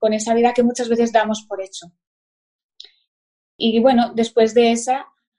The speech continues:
ha ven-, han venido varios retos más. Uno de ellos ha sido la, la maternidad,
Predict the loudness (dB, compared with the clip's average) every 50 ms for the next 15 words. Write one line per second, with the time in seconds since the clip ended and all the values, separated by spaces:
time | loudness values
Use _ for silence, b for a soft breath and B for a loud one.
0 | _ -10 -8 -6 -4 -2 -4 -4 -2 -2 0 0 0 0 0 -2 -2 0 0 0
1 | 0 -2 -4 _ _ -10 -8 -4 -4 -2 -2 0 -2 -2 -2 -2 -2 0 0 0
2 | 0 -2 -4 -2 -2 0 0 2 2 2 0 0 -4 -4 -4 -2 0 2 2 2
3 | 2 0 -2 -4 -8 -10 -14 _ _ _ _ _ _ _ _ _ _ _ _ _
4 | _ -8 -6 -6 -4 -4 -4 0 0 0 2 2 -2 -2 0 0 0 0 -2 -4